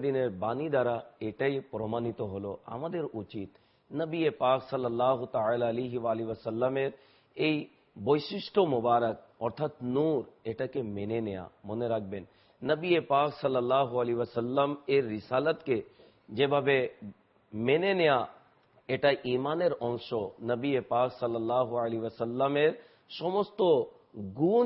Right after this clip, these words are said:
যা আল্লাহ তাবারাক ওয়া তাআলা ওনাকে দান করেছেন, সেটাও মেনে নেয়া, এটা ঈমানের অংশ। নবী পাক সাল্লাল্লাহু তাআলা আলাইহি ওয়া আলিহি ওয়াসাল্লামকে আল্লাহ তাআলা নিখুঁতভাবে সৃষ্টি করে দুনিয়াতে পাঠিয়েছেন। আমাদের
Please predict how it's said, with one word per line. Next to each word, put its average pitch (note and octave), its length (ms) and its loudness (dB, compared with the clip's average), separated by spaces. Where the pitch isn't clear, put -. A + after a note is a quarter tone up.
যা F#3 140 4
আল্লাহ D3 240 2
তাবারাক C#3 400 2
ওয়া B2+ 240 2
তাআলা B2 200 2
ওনাকে A#2+ 300 -2
দান A#2 140 0
করেছেন, A#2 360 -2
সেটাও D3 380 0
মেনে B2+ 280 2
নেয়া, A#2+ 180 0
এটা A2+ 160 -2
ঈমানের A2 420 -2
অংশ। G#2+ 300 -10
নবী A#2+ 260 -2
পাক B2+ 180 4
সাল্লাল্লাহু A#2 540 0
তাআলা A#2+ 360 0
আলাইহি B2 300 -6
ওয়া A2+ 160 -4
আলিহি A2 160 -4
ওয়াসাল্লামকে B2 520 -6
আল্লাহ C3+ 240 0
তাআলা D3 220 4
নিখুঁতভাবে D3+ 1000 0
সৃষ্টি D#3 380 -4
করে C3+ 200 4
দুনিয়াতে B2 400 -2
পাঠিয়েছেন। G#2+ 580 -4
আমাদের A#2+ 300 -2